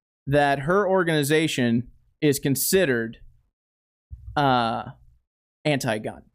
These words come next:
She says, "Often people think that because we're doing this work, we're anti-gun or we don't support the Second Amendment.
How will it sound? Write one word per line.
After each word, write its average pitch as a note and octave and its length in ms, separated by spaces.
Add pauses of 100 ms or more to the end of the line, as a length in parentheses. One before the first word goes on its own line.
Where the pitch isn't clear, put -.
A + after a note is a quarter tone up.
(800)
She D#3+ 180
says, C#3+ 500 (220)
"Often F4+ 420
people C4 400
think A#3 380
that F3+ 160
because A3+ 380
we're A3 140
doing G#3 400
this F3+ 280
work, G3 300
we're F#3+ 160
anti-gun G#3 760
or G3 140
we A3+ 140
don't C#4 360
support D4 460
the A3+ 80
Second G#3+ 400
Amendment. G#3+ 640